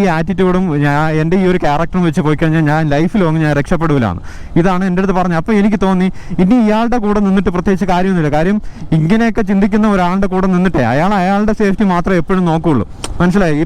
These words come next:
പ്രൈവറ്റ് ഫാമിലിയൊക്കെ നിൽക്കുന്നവർക്ക് കറക്റ്റായിട്ടൊന്ന് മനസ്സിലാവും. ആ, എപ്പോഴും ഇതുപോലെയുള്ള അലവലാദികൾ അവന്മാരുടെ ആ ഒരു സേഫ്റ്റി, അതായത് എന്ത് വന്നാലും ശരി തന്നെ നമ്മളെ പോലെയുള്ളവരെ പിടിച്ച് ഇതിൻ്റെ മുന്നിൽ ഇട്ടിട്ട് അവന്മാരങ്ങ് എസ്കേപ്പ് ആവും. മനസ്സിലായില്ലേ? അപ്പോൾ ഞാൻ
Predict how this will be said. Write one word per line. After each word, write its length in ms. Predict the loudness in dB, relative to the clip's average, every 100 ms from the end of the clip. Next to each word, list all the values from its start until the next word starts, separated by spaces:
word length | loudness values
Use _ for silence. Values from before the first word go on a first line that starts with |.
| -2
പ്രൈവറ്റ് 340 | -2 0 -2 0
ഫാമിലിയൊക്കെ 340 | 0 0 0
നിൽക്കുന്നവർക്ക് 480 | 0 2 2 2 0 0
കറക്റ്റായിട്ടൊന്ന് 420 | -2 -2 0 0
മനസ്സിലാവും. 340 | 0 2 0 -2 -10 -10 -6 -2
ആ, 40 | 0 0
എപ്പോഴും 280 | 0 0 0 -2 -6 -4 0
ഇതുപോലെയുള്ള 360 | 2 2 2 0
അലവലാദികൾ 460 | 2 2 2 2 0 -2 -6 -2
അവന്മാരുടെ 420 | 0 2 0 0 0 0
ആ 20 | 0 2
ഒരു 100 | 2 2 0
സേഫ്റ്റി, 260 | 0 0 0
അതായത് 220 | 2 2 2
എന്ത് 140 | 2 0
വന്നാലും 240 | 0 0 2
ശരി 100 | 2
തന്നെ 140 | 2 2
നമ്മളെ 160 | 0 0
പോലെയുള്ളവരെ 460 | 0 0 0 0 0
പിടിച്ച് 200 | 0 0 2
ഇതിൻ്റെ 160 | 2 2
മുന്നിൽ 180 | 2 2
ഇട്ടിട്ട് 200 | 0 0
അവന്മാരങ്ങ് 360 | 0 0 0 -2
എസ്കേപ്പ് 260 | 0 0 0
ആവും. 100 | -2 -4 -4 -4 -4 -2 0
മനസ്സിലായില്ലേ? 440 | 2 2 0 -2 -4 -6 -2
അപ്പോൾ 120 | 0
ഞാൻ 80 | 0